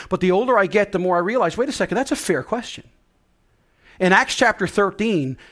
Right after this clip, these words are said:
it was not Christians that labeled themselves, the world did. The people in Antioch looked at a bunch of people that were followers of Christ and said,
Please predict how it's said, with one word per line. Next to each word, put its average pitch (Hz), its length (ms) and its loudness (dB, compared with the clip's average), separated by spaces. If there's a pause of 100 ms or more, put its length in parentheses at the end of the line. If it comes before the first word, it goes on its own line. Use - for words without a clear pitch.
(140)
it 190 100 0
was 175 300 -2
not 214 220 4
Christians 226 480 -2
that 170 120 2
labeled 214 300 0
themselves, 165 440 -2
the 165 60 0
world 196 300 0
did. 131 220 -4 (1000)
The 190 80 2
people 240 320 2
in 196 60 4
Antioch 214 500 4
looked 240 240 2
at 208 80 4
a 185 60 2
bunch 226 260 0
of - 80 -2
people 220 240 0
that 175 140 2
were 175 80 0
followers 220 400 2
of 175 120 -2
Christ 233 280 0
and 190 80 -4
said, 170 160 0